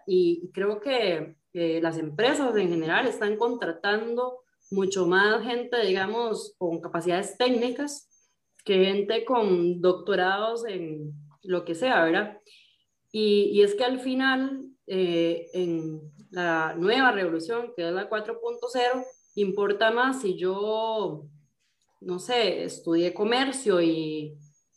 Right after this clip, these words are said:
sé utilizar los medios digitales y, no sé, temas de habilidades blandas y aptitudes y,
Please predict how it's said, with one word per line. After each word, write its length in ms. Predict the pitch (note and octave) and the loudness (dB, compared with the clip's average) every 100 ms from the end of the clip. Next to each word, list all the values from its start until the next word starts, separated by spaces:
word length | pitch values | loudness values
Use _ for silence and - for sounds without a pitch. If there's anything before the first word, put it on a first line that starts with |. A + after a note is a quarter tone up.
| - - | -20 -6
sé 560 | G3+ G3+ G#3+ A3 A3 G#3 | 2 4 4 4 4 4
utilizar 960 | F#3+ G3 F3+ E3 G3 G#3 A3 G#3+ E3+ | 2 2 0 0 2 2 4 2 -2
los 160 | E3+ F3 | -4 -2
medios 220 | F3+ G3+ | -2 -4
digitales 720 | A3+ - - C#4 C#4+ B3 G3+ F#3 | -6 -10 2 4 6 6 2 2
y, 520 | F3+ E3+ E3 D#3+ D#3 D#3 | -2 0 -2 -4 -8 -10
no 100 | F#3 | -8
sé, 240 | B3 A3 | -6 -4
temas 320 | G#3+ G#3 A#3 | -2 -2 0
de 240 | A3+ F#3 E3 | 0 0 2
habilidades 440 | E3 E3 E3+ G3 | 0 0 0 0
blandas 500 | G3 B3+ B3 G#3 F#3 | 0 0 0 -4 -6
y 80 | E3+ | -8
aptitudes 800 | E3 - - A#3 A#3+ G#3+ F#3+ F3 | -8 -10 -10 -2 0 0 -2 -6
y, 260 | D#3+ D3+ | -10 -12